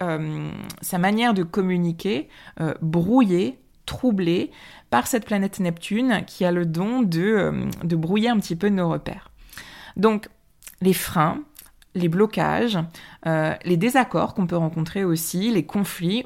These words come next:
ou bien le flou artistique auquel, euh, on peut être confronté en ce moment,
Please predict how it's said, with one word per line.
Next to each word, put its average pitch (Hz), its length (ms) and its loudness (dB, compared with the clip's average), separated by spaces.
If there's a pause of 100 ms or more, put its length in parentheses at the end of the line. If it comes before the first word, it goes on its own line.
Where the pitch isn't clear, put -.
ou 240 60 2
bien 220 240 2
le 185 120 2
flou 311 400 0
artistique 233 840 -2 (500)
auquel, 233 720 2
euh, 160 240 0
on 185 80 0
peut 214 100 -2
être 240 220 -2
confronté 208 880 -2
en 214 100 2
ce - 180 -4
moment, 180 360 0